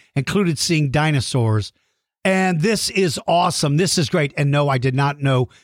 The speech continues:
some T-Rexes disco danced, but clearly you have one doing that. That is so cool. All right, Raiden, uh, Raiden, uh, Tops. Raiden. It's Raiden.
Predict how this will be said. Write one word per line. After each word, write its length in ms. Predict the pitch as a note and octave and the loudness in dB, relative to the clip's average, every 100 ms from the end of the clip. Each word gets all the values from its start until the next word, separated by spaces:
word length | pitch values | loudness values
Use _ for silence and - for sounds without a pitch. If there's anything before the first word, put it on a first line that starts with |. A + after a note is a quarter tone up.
| _ | _
some 300 | - E3+ D3 | -4 -2 -2
T-Rexes 640 | - D3 C3+ A#2+ C3+ A2+ | -2 0 0 0 0 0
disco 380 | G#2+ C3+ - B2+ | 0 -2 0 -2
danced, 400 | A2+ A#2 A2+ - - _ | 2 0 0 -6 -16 _
but 160 | D#3+ C#3+ | -6 -4
clearly 360 | - D#3+ C#3 C3 | 0 2 2 2
you 200 | B2 G#2+ | 2 2
have 220 | B2 A#2 | 2 0
one 180 | A#2 G#2 | 0 0
doing 320 | A#2 A2 G#2 | 0 0 -2
that. 200 | G2+ G2+ _ _ _ _ - | -4 -8 _ _ _ _ -4
That 160 | A#2 | -4
is 80 | - | -4
so 340 | - - F#2+ F2+ | -8 -6 -8 -8
cool. 340 | - G#2 G2 _ _ _ _ _ _ _ _ | -16 -18 -18 _ _ _ _ _ _ _ _
All 120 | F3+ | 0
right, 260 | B3+ B3 F3+ | 2 0 0
Raiden, 540 | C#3+ A3 D#4 D#4 B3 | 0 0 2 2 2
uh, 180 | G#3 F3 - | 2 0 0
Raiden, 680 | E3+ D#3+ D#3+ B3+ D#4 C#4+ A3 | 0 2 2 2 2 2 2
uh, 240 | F3+ C#3 - | 0 -2 -4
Tops. 460 | - D3+ A2+ - - - - _ D3 | -2 0 -2 -8 -18 -20 -20 _ -4
Raiden. 480 | E3 C3 F#3+ A#3 - _ _ _ _ _ _ _ _ | -2 0 0 0 -4 _ _ _ _ _ _ _ _
It's 100 | - | -10
Raiden. 440 | A2+ A#2+ G2+ F2+ | -2 0 0 -6